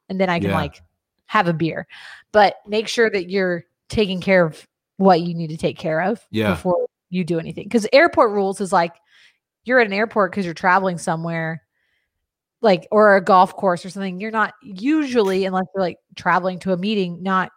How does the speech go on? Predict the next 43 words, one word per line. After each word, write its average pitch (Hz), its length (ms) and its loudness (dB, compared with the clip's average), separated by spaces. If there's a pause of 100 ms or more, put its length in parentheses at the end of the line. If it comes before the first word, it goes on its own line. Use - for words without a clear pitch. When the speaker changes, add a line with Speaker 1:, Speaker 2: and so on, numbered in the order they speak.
Speaker 1:
going 190 300 0
to 180 100 -12
do 170 200 -4
professional 175 580 -6
activities 160 500 -10
later 156 200 -6
that - 180 -10
day. - 220 -10 (320)
Speaker 2:
Yeah. 104 160 0
Speaker 1:
You 104 60 0
know? 101 160 0 (360)
Speaker 2:
Let 135 100 -2
me 185 100 4
also 147 260 4
say 123 220 2
this. 101 300 -4 (200)
I 127 80 -2
think 160 340 -2
that, 117 260 0 (560)
uh, 101 200 -6
for 98 180 -6
everyone 117 300 -2
at 123 80 -2
home, 98 300 0
and 92 60 0
then 90 120 -2
I 92 80 -2
know 95 220 -2
that 92 140 -2
it's 90 200 -8
a, 90 100 -4
it's - 280 -12
an 87 60 -6
easy 90 220 -6
time 92 280 -6
to 82 140 -6
drink 90 440 -6
and 78 200 -10
to - 80 -20
slip - 280 -6
into 85 140 -4
that 82 180 -6
kinda 82 360 -8